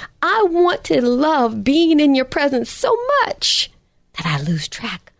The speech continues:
of time." That's the relationship that I want to have with you. Well, as I began to pray that way and cry out to God seeking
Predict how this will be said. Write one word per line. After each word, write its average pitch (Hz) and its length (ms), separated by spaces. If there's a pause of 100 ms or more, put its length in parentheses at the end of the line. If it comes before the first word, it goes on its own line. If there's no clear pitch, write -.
(340)
of - 200
time." 123 600 (1120)
That's 196 260
the 220 120
relationship 185 960 (400)
that 165 160
I 165 60
want 147 380
to - 80
have 143 480
with 156 240
you. 160 240 (800)
Well, 302 160
as 330 160
I 339 160
began 302 380
to 269 80
pray 269 320
that 214 320
way 147 260 (400)
and 247 160
cry 320 360
out 311 240
to 277 100
God 247 300
seeking 247 560